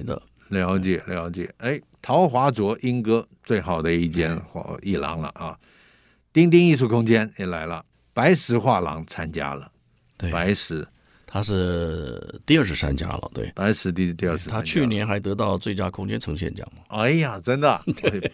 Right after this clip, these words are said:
Speaker 2: <laughs> OK。一日艺术计划，一日，你不觉得很佩服这间画廊吗？
Speaker 1: 了不起，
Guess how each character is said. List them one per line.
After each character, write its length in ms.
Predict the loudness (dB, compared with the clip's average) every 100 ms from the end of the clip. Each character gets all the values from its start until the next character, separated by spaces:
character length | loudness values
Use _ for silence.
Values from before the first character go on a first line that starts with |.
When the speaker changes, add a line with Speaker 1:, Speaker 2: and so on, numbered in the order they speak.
| -8
Speaker 2:
<laughs> 200 | -14 0
OK。 420 | 0 0 -4 -4 -6 -8 -6 -8 -12 -10 -10 -12 _ -20 _
一 180 | 8 10
日 320 | 12 12 12
艺 200 | 10 6
术 180 | 6 4
计 180 | 4 0
划， 280 | 0 -4 -2
一 200 | 4 6
日， 340 | 6 4 0
你 180 | -2 0
不 160 | 2 4
觉 160 | 4
得 100 | 2
很 220 | 2 -2
佩 180 | 0 0
服 160 | 0 -4
这 160 | -4
间 160 | -2 -4
画 320 | -6 -6 -4
廊 160 | -4 -6
吗？ 140 | -12 -16 -10
Speaker 1:
了 200 | -6 -4
不 100 | -4
起， 180 | -6